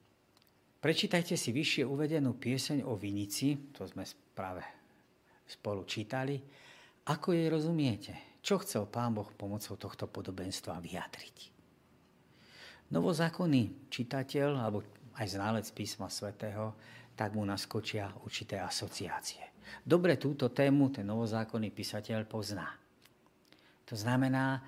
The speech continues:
pre tých, ktorým je adresovaná, teraz už mierim na samotného Pána Ježiša Krista, to nie je novinka. Pozorný teda čitateľ si všimne,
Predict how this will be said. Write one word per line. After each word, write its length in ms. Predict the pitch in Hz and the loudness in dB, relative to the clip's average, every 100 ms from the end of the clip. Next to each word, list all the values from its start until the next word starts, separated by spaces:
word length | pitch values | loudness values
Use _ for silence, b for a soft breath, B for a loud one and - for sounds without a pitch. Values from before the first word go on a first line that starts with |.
| B B B B | B B B B
pre 160 | 123 151 156 | 2 2 4
tých, 320 | 139 120 113 - - | 2 2 0 -10 -10
ktorým 480 | - 135 131 127 123 | 0 2 4 6 4
je 100 | 113 104 - | 2 -2 -4
adresovaná, 720 | 120 135 131 - 123 117 110 101 | 0 2 2 0 0 0 -2 -4
teraz 320 | - 92 - | -6 -8 -4
už 160 | 127 | -2
mierim 400 | 110 117 110 107 | 2 4 4 0
na 160 | 98 92 | -2 -4
samotného 640 | - 104 104 110 101 92 - B B - 135 107 - | -4 -4 -4 -4 -6 -8 -12 B B -14 -10 -10 -8
Pána 320 | 101 98 95 | -6 -4 -4
Ježiša 480 | 98 104 101 95 90 | -4 -4 -4 -6 -8
Krista, 480 | 110 107 - 110 123 B B B B | -8 -8 -6 -8 -8 B B B B
to 160 | 117 | -2
nie 320 | 117 123 127 | 2 4 6
je 40 | 123 | 6
novinka. 560 | 117 110 113 107 - - - - - _ _ _ _ _ B B B B - | 4 2 2 0 -4 -10 -16 -20 -20 _ _ _ _ _ B B B B -2
Pozorný 480 | 180 170 156 147 | 2 4 4 2
teda 240 | 143 143 120 | 2 0 2
čitateľ 560 | - 139 139 139 110 107 | 0 0 0 4 2 2
si 280 | - - 98 | -4 -4 0
všimne, 560 | - 131 135 143 147 | 2 6 8 6 4